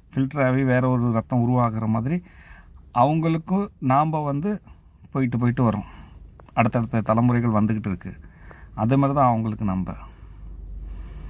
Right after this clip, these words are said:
அப்ப இந்த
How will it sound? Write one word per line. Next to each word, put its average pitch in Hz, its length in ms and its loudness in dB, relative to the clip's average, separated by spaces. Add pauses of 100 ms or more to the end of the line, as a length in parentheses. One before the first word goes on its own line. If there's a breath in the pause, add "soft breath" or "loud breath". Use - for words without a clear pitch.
(560 loud breath)
அப்ப 113 640 4 (720)
இந்த 156 520 0